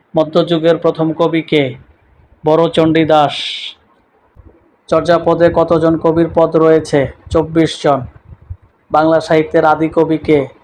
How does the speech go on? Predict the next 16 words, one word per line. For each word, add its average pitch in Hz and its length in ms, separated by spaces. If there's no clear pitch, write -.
লুইপা। 160 400
হরপ্রসাদ 160 540
শাস্ত্রী 165 440
কাকে 160 340
চর্যার 160 500
আদি 160 260
কবি 160 280
মনে 156 280
করেন? 147 340
লুইপা। 165 440
বাংলা 165 320
লিপির 170 360
উৎস 160 240
কি? 156 200
ব্রাহ্মী 156 400
লিপি। 156 340